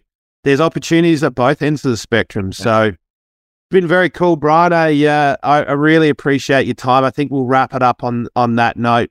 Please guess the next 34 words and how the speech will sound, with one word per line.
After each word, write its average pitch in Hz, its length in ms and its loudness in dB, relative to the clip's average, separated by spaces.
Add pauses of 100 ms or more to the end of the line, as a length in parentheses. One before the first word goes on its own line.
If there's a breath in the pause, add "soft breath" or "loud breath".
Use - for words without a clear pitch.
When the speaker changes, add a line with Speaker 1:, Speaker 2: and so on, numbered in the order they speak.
Speaker 1:
But, 123 320 -2
um, 120 260 0 (880)
ladies 135 380 -2
and 110 80 -12
gentlemen, 120 320 2
if 113 140 -6
you, 147 440 2 (500)
if 123 80 -4
you 170 80 2
wanna 262 160 4
have 233 140 0
a 175 60 2
chat 143 360 0
about, 123 460 0 (140)
you 131 100 2
know, 110 100 2
mergers 123 400 0
and 127 80 0
acquisitions, 110 720 -4
if 110 180 -4
it's 117 200 -2
something 131 380 -2
that's 117 180 -2
been 117 220 -2
on 127 140 2
your 120 120 2
mind 120 420 2
and 110 140 -2
you'd 104 180 -4
like 110 340 -2
some 123 220 -6
help 120 300 -2
navigating, 120 720 0
then 117 240 -4